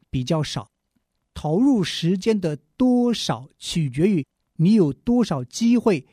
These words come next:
与邻居建立真正的友谊。当邻居有急事，问你今天能不能帮忙照看孩子时，你能说“可以”。当邻居家里出现漏水，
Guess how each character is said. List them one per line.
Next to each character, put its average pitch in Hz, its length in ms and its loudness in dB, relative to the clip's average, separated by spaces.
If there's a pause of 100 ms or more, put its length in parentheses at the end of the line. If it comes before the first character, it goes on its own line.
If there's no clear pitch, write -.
与 139 240 0
邻 131 340 0
居 185 260 -4
建 196 340 -2
立 139 160 -2
真 214 480 4
正 196 260 4
的 131 200 -4
友 131 260 -4
谊。 156 240 -4 (920)
当 247 200 2
邻 185 160 2
居 214 200 0
有 156 180 2
急 165 260 -2
事， 190 260 -2 (280)
问 254 200 6
你 190 80 4
今 254 220 2
天 233 220 2 (160)
能 190 200 4
不 294 60 4
能 196 200 2
帮 240 200 0
忙 180 260 0
照 226 240 0
看 175 220 -2
孩 143 320 -6
子 220 160 -4
时， 139 300 -6 (480)
你 147 160 2
能 139 120 4
说 180 300 -2 (300)
“可 185 160 2
以”。 175 240 0 (920)
当 165 320 0
邻 151 160 0
居 190 160 0
家 190 160 0
里 151 140 -2
出 - 180 -4
现 196 180 0
漏 254 140 2
水， 131 320 -4